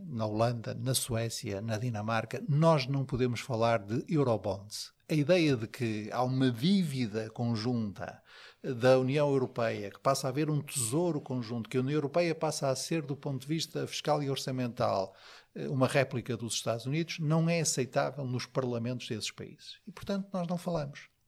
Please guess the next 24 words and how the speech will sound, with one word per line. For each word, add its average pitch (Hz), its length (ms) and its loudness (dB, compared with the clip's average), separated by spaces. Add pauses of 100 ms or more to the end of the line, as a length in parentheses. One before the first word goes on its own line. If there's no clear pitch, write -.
(400)
Ao 196 100 12
mesmo 190 400 8
tempo, 135 420 0 (200)
os 117 240 -2
alemães, 113 500 2
os 107 160 -8
suecos, 120 540 -4
os 107 120 -14
dinamarqueses, 113 840 -6
os 110 240 -8
holandeses 110 580 -6
percebem, 104 640 -2 (840)
ou 120 240 -6
nós 117 420 0 (100)
esforçamos 139 600 -2
para - 160 -16
que - 60 -12
eles 107 140 -8
percebam, 107 640 -6 (120)
que 127 360 2 (480)
a 233 60 0
ideia 170 460 6
de 123 100 -4
que 104 500 -6